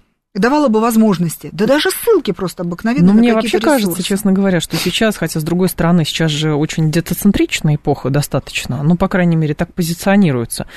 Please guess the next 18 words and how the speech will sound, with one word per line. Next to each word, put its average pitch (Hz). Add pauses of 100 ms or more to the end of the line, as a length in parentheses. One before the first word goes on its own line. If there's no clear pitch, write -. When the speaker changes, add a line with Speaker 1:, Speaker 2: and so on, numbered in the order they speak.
(160)
Speaker 2:
Столько 214
внимания 202
детям, 196
наверное, 196
ну, 262
по 233
крайней 262
мере, 226 (180)
хорошо, 208
вы 185
меня 214
сейчас 196
поправите, 226
если 170
я 170
не 170
права, 190 (300)
но 214